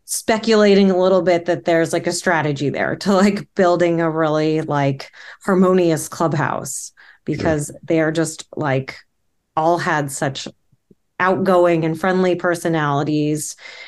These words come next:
Speaker 1: And then, and, like, another thing that's going on in terms of photography, I feel like between, like, them all being,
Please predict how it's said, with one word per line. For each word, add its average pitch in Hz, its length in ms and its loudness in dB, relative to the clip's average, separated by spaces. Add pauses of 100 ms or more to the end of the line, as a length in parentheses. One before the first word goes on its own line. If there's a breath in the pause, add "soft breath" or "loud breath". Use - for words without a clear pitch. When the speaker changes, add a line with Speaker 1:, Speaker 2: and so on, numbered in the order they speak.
(100)
Speaker 1:
And 190 160 4
then, 180 220 2 (120)
and, 190 180 2
like, 170 200 0
another 240 340 2
thing 208 220 2
that's 180 160 -2
going 180 240 0
on 175 100 0
in 165 100 0
terms 170 280 -2
of 143 100 -4
photography, 208 600 0
I 165 60 2
feel 170 200 0
like 156 340 0 (220 loud breath)
between, 208 640 4 (240 loud breath)
like, 156 420 -2 (400)
them 196 240 2
all 185 200 2
being, 170 680 0